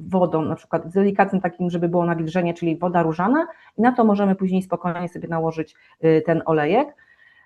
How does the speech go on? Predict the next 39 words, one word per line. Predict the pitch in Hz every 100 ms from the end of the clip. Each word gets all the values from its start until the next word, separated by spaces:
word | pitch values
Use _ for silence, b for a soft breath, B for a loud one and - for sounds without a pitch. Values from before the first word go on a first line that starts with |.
| -
Y, | 175 170 170 170 165 165 156 - _ -
tak | 220
jak | -
ty | 202
powiedziałaś, | 202 196 190 185
miałaś | 185 180 180 170
wybrany | 175 175 170
olejek | 175 170 165 -
różany, | 165 214 240 190 170
może | 170 170
być | 165 170
to | -
olej | 170 170
sezamowy, | 170 170 185 185 226 196 196 185
z-, | 175 - -
też | 202 190 - - -
dobieramy | 180 185 190 196
olejek | - 180 185 170
do, | 175 175 175 165 170 160 -
do | 185
rodzaju | 180 170 220 220
skóry, | 190 _ 160 156
tak? | - 208
Bo | 180
też, | 185 185 - b b b b
y, | 170 170 170 165 -
po-, | - 175
y, | 175 170 170 - - -
taka | 185 190 175 175 170 -
kuracja, | 190 226 - 170
na | 165
którą, | - 170 170 156 -
mm, | 165 160 160 135
olejkowa, | 175 175 175 190 196 196
to | 185
też | 208 208
dobieramy | 190 185 190 208 208
odpowiednio | - 190 180 208 208 202
do | 175 180 180